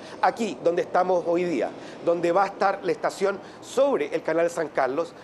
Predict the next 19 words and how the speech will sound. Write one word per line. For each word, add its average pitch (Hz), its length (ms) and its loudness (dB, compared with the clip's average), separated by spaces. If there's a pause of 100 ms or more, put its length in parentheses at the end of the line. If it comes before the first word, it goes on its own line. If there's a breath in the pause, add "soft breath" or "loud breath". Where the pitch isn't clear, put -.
(160 loud breath)
no 233 260 2
afectando 208 760 -2
la 170 300 0
circulación 160 680 -2
de 160 80 0
las 131 100 -2
personas. 127 500 -6 (280 loud breath)
Esto 254 460 0
hay 226 100 0
que 226 140 -2
decirlo 226 400 -2
que 190 100 -2
se 185 160 0
hizo 196 240 0
ya 180 300 0
hace 196 200 0
un 160 80 -2
tiempo 180 300 0
atrás. 151 420 0